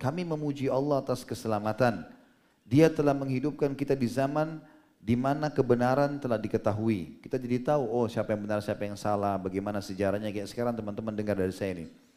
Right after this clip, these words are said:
Apa yang terjadi pada kedua kubu telah terbuka dengan jelas dan kita mengetahui alasan masing-masing kubu.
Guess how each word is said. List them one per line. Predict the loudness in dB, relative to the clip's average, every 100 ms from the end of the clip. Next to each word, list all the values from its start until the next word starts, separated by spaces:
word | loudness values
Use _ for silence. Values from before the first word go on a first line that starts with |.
| _ _ _ 2
Apa | 4 4
yang | 2
terjadi | 0 2 4 4
pada | 2 2
kedua | 0 2 2
kubu | 2 2 4
telah | 4 4
terbuka | 4 0 2 2
dengan | 2 0
jelas | 4 4 4
dan | -2
kita | -2 -2
mengetahui | -2 -2 -2 -2 2
alasan | 2 2 2 -2
masing-masing | -2 -2 -4 -4 -6
kubu. | -2 0 2 0